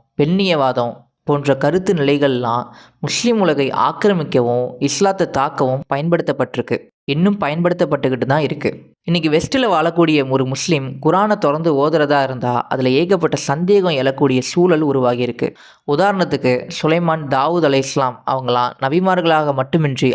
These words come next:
அரசர்களாகவும் இருந்திருக்காங்க. இதை வாசிக்கும் போது ஒருவருக்கு மன்னராட்சிங்கிறது அடிப்படையிலேயே அநீதியானது இல்லையா? மக்கள் பிரதிநிதித்துவம் தான் அங்க இல்லையே, ஜனநாயகம் இல்லையே போன்ற சந்தேகம்லாம் எழலாம்.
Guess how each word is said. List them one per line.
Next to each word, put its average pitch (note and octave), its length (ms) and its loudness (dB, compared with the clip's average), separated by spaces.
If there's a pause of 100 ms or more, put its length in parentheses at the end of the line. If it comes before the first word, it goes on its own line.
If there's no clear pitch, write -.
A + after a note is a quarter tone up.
(120)
அரசர்களாகவும் E3 840 0
இருந்திருக்காங்க. C3+ 560 -2 (360)
இதை D#3 120 0
வாசிக்கும் F#3 520 0
போது B2+ 220 2 (240)
ஒருவருக்கு C#3 440 0 (160)
மன்னராட்சிங்கிறது F3+ 880 0 (100)
அடிப்படையிலேயே E3 640 0
அநீதியானது D#3 680 0
இல்லையா? B2+ 280 0 (440)
மக்கள் D#3+ 440 -4
பிரதிநிதித்துவம் E3 840 0
தான் D#3 260 0
அங்க C3+ 260 -2
இல்லையே, C#3 380 0 (320)
ஜனநாயகம் G3+ 600 2
இல்லையே B2+ 340 -2 (220)
போன்ற D#3 320 -2
சந்தேகம்லாம் D#3+ 720 0
எழலாம். A#2+ 320 0